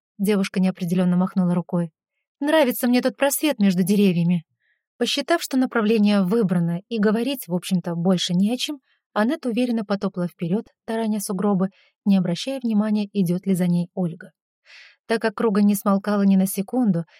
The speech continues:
и тише не становилась, девушка сделала вполне логичный вывод, что подруга следует по уже проторенной дорожке сзади.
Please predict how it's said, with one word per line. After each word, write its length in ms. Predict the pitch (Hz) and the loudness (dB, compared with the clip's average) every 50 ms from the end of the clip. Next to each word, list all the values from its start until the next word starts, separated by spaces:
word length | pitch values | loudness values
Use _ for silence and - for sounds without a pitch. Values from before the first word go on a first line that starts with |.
| _ _ | _ _
и 120 | - 220 | -6 -6
тише 320 | 202 - 220 220 202 - 196 | -4 -2 -4 -4 0 2 2
не 100 | 196 196 | 2 2
становилась, 680 | 196 - 196 190 185 185 208 269 269 202 165 - - _ _ - - _ _ _ - | 2 2 0 2 2 2 0 -2 -2 -4 -4 -6 -10 _ _ -20 -20 _ _ _ -6
девушка 400 | 208 202 269 262 269 - - 247 | -4 -2 -2 -2 -4 -4 -2 0
сделала 340 | 220 202 202 233 226 220 226 | 0 2 2 2 0 0 -2
вполне 380 | 208 - - 208 208 208 208 | -4 -4 -2 0 2 2 2
логичный 460 | 202 202 196 175 185 196 - - 190 185 | 2 2 2 0 0 -2 -2 -2 -2 0
вывод, 240 | 185 175 175 180 | 0 0 -2 -4
что 160 | - - - 190 | -6 -8 -8 -6
подруга 400 | - 185 170 175 180 170 165 185 | -4 -4 -2 -2 -2 -2 -2 -4
следует 400 | - - - 180 165 185 180 - | -4 -4 -6 -4 -4 -4 -6 -6
по 80 | - | -6
уже 200 | 175 180 175 185 | -4 -4 -4 -4
проторенной 500 | - - 185 185 - 180 180 180 180 180 | -6 -6 -8 -6 -4 -4 -2 0 0 0
дорожке 420 | 170 180 190 196 190 - - 233 226 | 0 0 -2 -2 -4 -6 -6 -8 -6
сзади. 440 | 208 190 190 170 156 151 156 151 | -4 -2 -4 -4 -4 -6 -14 -20